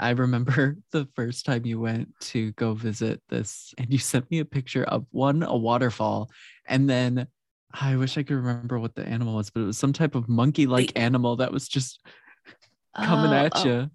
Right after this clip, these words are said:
Speaker 1: wanting to be
Speaker 2: the
Speaker 1: friends.
Speaker 2: Oh, yeah. I can picture it too, the little black and, uh, gray critter that w-, that just wanted to climb in my car and eat snacks.
Speaker 1: <laughs>
Speaker 2: Yeah.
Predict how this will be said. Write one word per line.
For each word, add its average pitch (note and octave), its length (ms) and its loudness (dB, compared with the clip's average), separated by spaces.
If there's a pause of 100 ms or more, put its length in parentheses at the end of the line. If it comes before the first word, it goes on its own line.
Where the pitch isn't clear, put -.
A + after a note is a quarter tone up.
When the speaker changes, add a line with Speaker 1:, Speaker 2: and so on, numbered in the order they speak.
(160)
Speaker 1:
wanting C3 380 2
to C#3 80 0
be C3+ 100 4
Speaker 2:
the G2+ 80 0
Speaker 1:
friends. B2+ 580 -4 (680)
Speaker 2:
Oh, B3 320 2
yeah. A3 540 2 (120)
I G#3+ 80 0
can A3 220 0
picture A3+ 240 -6
it - 80 -4
too, G#3+ 140 -2
the G3+ 100 -2
little G3 180 0
black G#2+ 320 0
and, F#2+ 240 0 (280)
uh, - 420 -4 (200)
gray G#3 200 -4
critter F#3+ 500 -4
that F#3+ 100 -6
w-, - 200 -12
that F3+ 100 -2
just F3+ 240 -6
wanted F#3 160 -6
to F#3 80 -2
climb F3+ 300 0
in F3 100 0
my E3 120 -2
car F3 260 -4
and D#3 100 -2
eat D#3 160 -6
snacks. - 720 -10 (1000)
Speaker 1:
<laughs> - 60 -6 (1500)
Speaker 2:
Yeah. E3+ 220 6